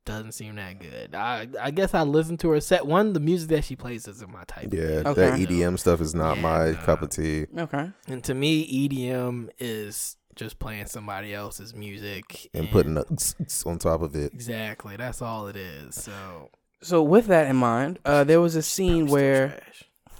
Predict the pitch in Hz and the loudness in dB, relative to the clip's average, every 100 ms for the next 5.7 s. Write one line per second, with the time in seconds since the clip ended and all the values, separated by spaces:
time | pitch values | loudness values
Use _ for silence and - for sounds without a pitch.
0 | - 151 151 156 151 185 175 156 147 156 | -4 4 4 4 0 -2 2 2 2 0
1 | 147 143 143 139 135 135 - 123 117 123 | -2 0 0 2 2 0 0 0 0 -4
2 | - 143 - 120 117 117 - - - 107 | -2 -2 -2 -2 0 0 -4 -12 -12 -12
3 | 104 - - 117 117 131 180 160 - 123 | -12 -14 -14 -14 -12 -8 -4 -4 -4 -6
4 | 101 110 95 87 95 - - _ _ _ | -6 -8 -8 -10 -12 -14 -16 _ _ _
5 | - - 76 - - - | -6 -4 -4 -4 -6 -10